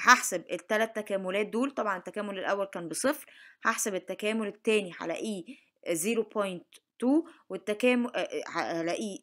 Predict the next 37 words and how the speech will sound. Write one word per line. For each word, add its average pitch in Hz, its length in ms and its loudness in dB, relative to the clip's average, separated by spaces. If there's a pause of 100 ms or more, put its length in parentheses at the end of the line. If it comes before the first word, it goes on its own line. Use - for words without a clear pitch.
زيرو 202 340 -2
بوينت 180 420 -6
تو، 208 240 -4 (160)
آم، 151 720 -6 (240)
آه، 151 200 0
زد 196 380 2
من، 160 180 -6 (120)
من 165 180 -6
صفر 185 340 -4
لسالب 175 400 -2 (200)
واحد، 220 480 -2
فهيوصلني 180 600 -4
في - 60 -16
الآخر 196 260 -8
إن 175 80 -8
هو 190 160 -4
زيرو 208 220 -4
بوينت 175 380 -8
تو 277 220 -2 (600)
بلس 302 380 8 (300)
نتيجة 220 400 0
التكامل 226 480 -2
التالت 247 480 4
اللي 190 140 -8
هيبقى 185 300 -4
زيرو 233 220 0
بوينت 196 340 -8
تو 240 80 -2
واي 240 420 8 (340)
بلس 202 240 2
زيرو 226 180 2
بوينت 196 260 -8
سكس - 380 -6
واي 196 200 2
سكوير. - 400 -12 (580)
طيب، - 160 -8 (720)
آخر، 269 520 6